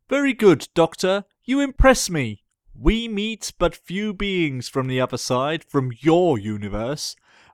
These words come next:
Only species with the secret of space-time travel may meet with us. There is no physical boundary. You may simply approach and cross between the two universes,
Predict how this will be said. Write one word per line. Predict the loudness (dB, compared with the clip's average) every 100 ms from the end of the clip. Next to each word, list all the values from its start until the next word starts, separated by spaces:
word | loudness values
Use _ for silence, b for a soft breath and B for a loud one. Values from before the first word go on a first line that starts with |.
| -2
Only | 0 2 -2
species | -4 -2 -2 0 -4
with | -4 -6
the |
secret | -6 -6 -6 -4
of | -4
space-time | -4 0 0 0 -6 0 2 2 -2
travel | 2 2 4 2 0
may | -2 -4
meet | -4 -6 -8 -6
with | -2
us. | 0 -2 -8 -14 _
There | -4 0
is | 0 2
no | 4 4
physical | 2 -2 -2 -4 -4
boundary. | 4 4 4 0 -2 -2 -2
You | -4 -6
may | -4 -4 -4
simply | -4 -2 0 0
approach | 2 0 0 -2
and | -10 -10
cross | -6 -6
between | -6 -10 -6 -6
the | -4
two | -2 -2 0
universes, | 0 0 0 -2 -2 -2 -6 -6 -8